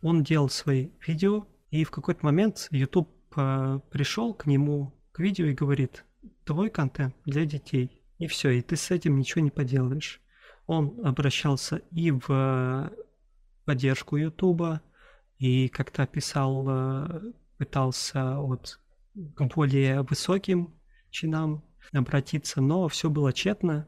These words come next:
Говорят, вот у-, как было для детей, так и осталось. Чем плох контент для детей именно как для аниматора? Очень мало монетизации. То есть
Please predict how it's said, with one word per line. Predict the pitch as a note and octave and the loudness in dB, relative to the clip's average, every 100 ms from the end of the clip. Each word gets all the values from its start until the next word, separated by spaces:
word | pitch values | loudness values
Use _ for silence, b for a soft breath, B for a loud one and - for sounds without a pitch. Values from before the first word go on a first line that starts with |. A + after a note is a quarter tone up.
| - | -6
Говорят, | C3+ C3 C#3 C3 - _ - | -2 0 2 0 -4 _ -4
вот | B2+ - | -2 -2
у-, | - | -8
как | - C#3+ C3+ | -4 -2 2
было | F#3 A3+ | 2 2
для | G3 F#3+ | 0 -2
детей, | E3 - D#3+ | -4 -4 -4
так | D#3+ D3 | -4 -2
и | |
осталось. | C#3 - C3 B2 - - _ b b b b | -2 -2 -4 -4 -8 -18 _ b b b b
Чем | - F#3 G#3+ | -4 0 0
плох | - - F#3 | -4 -2 -2
контент | - D3 - E3 | 0 -2 2 0
для | C#3 C#3 | 2 0
детей | C3+ - F3 D3+ - | -2 0 2 2 0
именно | C#3+ C#3 C3+ C#3+ _ _ | 0 2 0 -4 _ _
как | C#3+ C3+ | -4 -4
для | C3+ C3+ | 0 2
аниматора? | C#3 D3 C3 - C#3 E3 - _ _ _ | 4 2 2 -2 -8 -10 -14 _ _ _
Очень | - D#3+ - D3 | -2 0 2 2
мало | D3+ D3+ | 4 2
монетизации. | C3+ C3+ C#3 - - C3 - - _ - | 2 2 -2 -6 -2 -2 -4 -14 _ -6
То | C3+ | -4
есть | - - | -4 -12